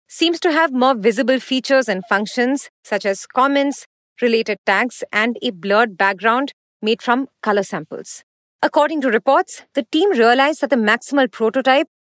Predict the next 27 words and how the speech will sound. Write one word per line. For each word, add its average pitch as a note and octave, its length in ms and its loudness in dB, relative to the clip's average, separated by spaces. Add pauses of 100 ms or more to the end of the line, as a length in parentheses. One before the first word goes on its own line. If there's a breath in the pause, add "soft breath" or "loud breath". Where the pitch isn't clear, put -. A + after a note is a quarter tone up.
(140)
made B3 320 0
better B3 220 2
use C4 320 -2
of A#3+ 100 0
the C4 140 -2
extra C4 340 0
space C#4 460 -2
on A#3+ 80 -2
the A3 80 -2
T C#4 240 -4
V D#4+ 140 0
screen, D#4 420 -4 (240)
and D#4 260 0
along D4+ 380 2
with D4+ 160 0
that, A#3+ 400 0
the A#3+ 100 -6
experience C#4 600 -2
felt A#3 400 0
more A#3+ 160 0
contemporary A#3 760 -4 (100)
due G#3+ 120 -6
to B3+ 120 -2
the C4 80 -2
color A3+ 260 0
sample A3+ 400 -2
backgrounds. D3+ 580 -6